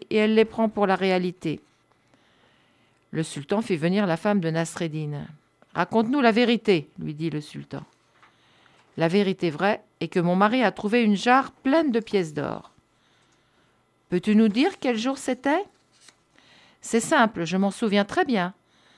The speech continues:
C'était le soir où il a plu du couscous. » « C'est bien, » dit le sultan.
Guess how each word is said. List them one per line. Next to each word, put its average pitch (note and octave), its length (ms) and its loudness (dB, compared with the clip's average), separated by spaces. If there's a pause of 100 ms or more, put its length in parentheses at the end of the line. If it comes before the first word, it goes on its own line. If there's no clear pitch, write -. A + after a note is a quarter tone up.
(120)
C'était A3+ 280 2
le A#3 100 4
soir C#4+ 540 2
où A#3 100 2
il A#3 120 4
a A3+ 80 4
plu F4 180 4
du E4+ 120 6
couscous. » « A3+ 680 -2 (1400)
C'est - 200 -2
bien, » G3 240 2
dit F3+ 120 0
le E3+ 100 0
sultan. D#3+ 480 -8